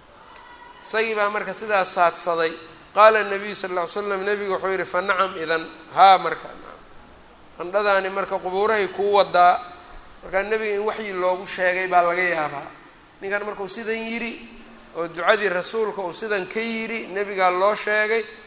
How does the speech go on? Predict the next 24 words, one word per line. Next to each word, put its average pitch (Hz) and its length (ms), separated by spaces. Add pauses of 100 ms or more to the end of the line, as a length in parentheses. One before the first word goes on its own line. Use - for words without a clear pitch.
(420)
ninkani 196 540
inuu 185 240
tegi 202 260 (100)
doono, 170 500 (440)
qabri 185 380
ay 170 160
geyn 185 340
doonto 170 380
qandhadaas. 165 680 (580)
Ayb. 147 220 (600)
<coughs> - 800
Fa 180 200
nacam 190 400
idan, 175 360
marka 170 220
sidaa, 170 340
waa 190 140
soo 220 200
marnay 185 300
xadiidkan. 160 580 (1500)
Hadda 190 240
marka 208 240
maxaa 180 200
lo-, 190 140